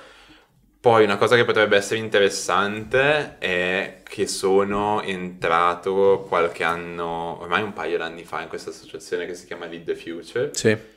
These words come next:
Speaker 1: che è un'associazione di mentoring, dove praticamente, eh, tipo, es-, ad esempio, quella si può fare già dal liceo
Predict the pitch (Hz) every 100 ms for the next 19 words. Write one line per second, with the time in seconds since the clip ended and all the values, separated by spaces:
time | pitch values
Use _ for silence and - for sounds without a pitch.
0 | _ _ _ _ - 92 85 85 82 85
1 | 82 78 95 95 92 101 95 - 95 101
2 | 95 82 80 82 80 92 95 110 117 143
3 | 143 - - - - - _ _ - 110
4 | 104 95 92 98 101 117 101 98 101 110
5 | - - 110 98 98 95 95 98 110 120
6 | 120 - 110 101 104 113 135 - - -
7 | - 101 101 107 104 90 90 90 90 90
8 | 90 80 82 143